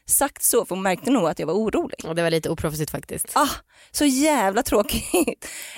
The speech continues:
Speaker 1: Eh, men det var kanske dumt av mig att boka en tid hos barnmorskan när det uppenbarligen var ett gyn-, ett gynproblem.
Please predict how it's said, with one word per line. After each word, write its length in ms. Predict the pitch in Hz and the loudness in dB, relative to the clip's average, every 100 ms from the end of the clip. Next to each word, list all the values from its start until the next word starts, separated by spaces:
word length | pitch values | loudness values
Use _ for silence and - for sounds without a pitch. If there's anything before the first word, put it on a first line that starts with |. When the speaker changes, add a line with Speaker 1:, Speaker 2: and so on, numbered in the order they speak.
| - | -2
Speaker 1:
Eh, 360 | 190 180 175 175 | 2 4 4 2
men 120 | 214 | 2
det 80 | 240 | 2
var 80 | |
kanske 220 | 240 220 190 | 2 -2 0
dumt 260 | 202 202 - | 2 2 2
av 80 | 185 | 2
mig 180 | 180 | 4
att 60 | 170 | 2
boka 180 | 165 156 | 0 -2
en 40 | |
tid 140 | 147 147 | -2 -2
hos 140 | 147 | 0
barnmorskan 520 | 156 151 147 - 139 | 0 2 0 -4 -4
när 120 | 147 139 | -2 -2
det 80 | |
uppenbarligen 460 | 160 - 156 156 - | -4 -6 -6 -4 -4
var 160 | 101 - | -4 -6
ett 140 | 165 | -6
gyn-, 380 | 170 175 151 151 - _ _ _ | -2 0 0 -6 -12 _ _ _
ett 140 | 175 - | -6 0
gynproblem. 840 | 202 160 - 214 185 185 - | 2 0 -2 0 0 0 -2